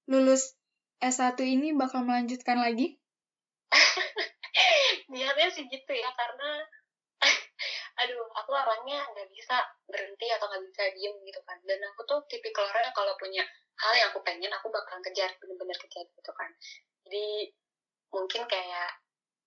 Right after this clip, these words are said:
Speaker 2: untuk kuliah lagi nanti setelah beres ini tuh, ya, ada di list aku sih, Kak. <laughs>
Speaker 1: Wah, mantap sih.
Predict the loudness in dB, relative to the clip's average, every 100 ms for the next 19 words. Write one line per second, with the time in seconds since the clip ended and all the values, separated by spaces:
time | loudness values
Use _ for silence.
0 | -6 -4 -6 -6 -10 _ -6 -4 -2 -2
1 | -2 -2 -4 -2 -2 0 -2 -4 -2 -2
2 | -2 -4 -4 -6 -4 -2 -4 -6 -14 -18
3 | -20 _ _ -8 0 2 4 4 2 2
4 | 0 0 2 4 4 4 2 -4 -2 -2
5 | 6 6 6 4 0 -2 -2 6 10 10
6 | 10 8 8 6 4 0 0 4 4 2